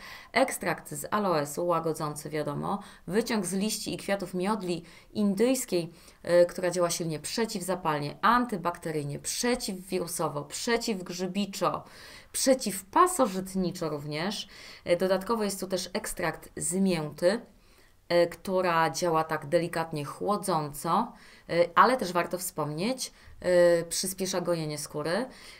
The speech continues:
ekstrakt z cynamonu, który też ma właściwości przeciwbakteryjne, adenozynę przyspieszającą gojenie, witaminę E i kwas traneksamowy,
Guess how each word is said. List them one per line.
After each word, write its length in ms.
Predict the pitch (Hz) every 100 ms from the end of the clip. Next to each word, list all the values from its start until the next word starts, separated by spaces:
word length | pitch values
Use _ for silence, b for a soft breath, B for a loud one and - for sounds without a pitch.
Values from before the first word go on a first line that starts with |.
| B 170 170 -
ekstrakt 540 | 254 - 202 185 -
z 160 | - -
cynamonu, 840 | - 214 202 196 202 208 147 143 - -
który 260 | - 165
też 320 | 165 180 175
ma 100 | 170
właściwości 640 | 151 160 - 156 160 - 151
przeciwbakteryjne, 1300 | - - 196 180 156 165 - 156 147 151 156 196 240 B B B B -
adenozynę 640 | 226 214 226 202 180 170
przyspieszającą 720 | 165 - - 170 175 165 165
gojenie, 380 | 156 196 233 220
witaminę 560 | 196 190 185 185 170 -
E 120 | 214 -
i 140 | 285
kwas 400 | 277 - 156 165
traneksamowy, 840 | - 170 165 165 - 175 170 160